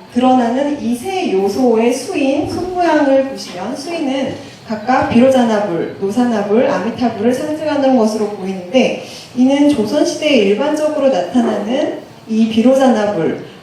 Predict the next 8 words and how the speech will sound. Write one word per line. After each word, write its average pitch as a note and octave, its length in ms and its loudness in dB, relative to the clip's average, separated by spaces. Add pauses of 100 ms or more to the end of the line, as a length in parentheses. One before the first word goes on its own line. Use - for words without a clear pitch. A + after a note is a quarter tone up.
(100)
혹은 D4+ 420 2
삼신불의 D4 720 2
모습과는 A#3 760 -4
다른 G#3+ 240 -2
성격을 G#3 380 0
갖는 F#3 280 -6
것으로 F3 300 -8
보입니다. E3+ 480 -8